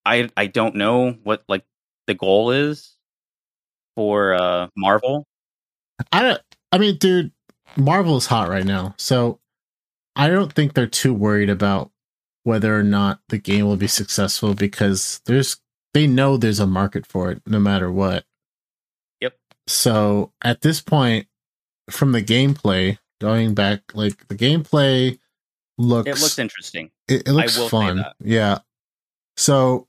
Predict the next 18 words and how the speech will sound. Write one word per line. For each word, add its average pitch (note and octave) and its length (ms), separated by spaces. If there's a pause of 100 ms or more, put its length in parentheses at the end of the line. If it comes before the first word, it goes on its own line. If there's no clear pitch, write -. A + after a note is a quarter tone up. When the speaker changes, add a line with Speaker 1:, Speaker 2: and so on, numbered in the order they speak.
Speaker 2:
maybe A#2+ 840
if G#2+ 120
they're A2 180
trying A2+ 540
to - 140
tap G#2 400
into G2+ 240
that F#2+ 220
Hearthstone G#2 1080 (280)
community G#2 800
and, G2 360
uh, F#2 340
kind G#2 340
of G2 280 (300)
get - 260
that G2+ 260
kind B2 360
of B2+ 280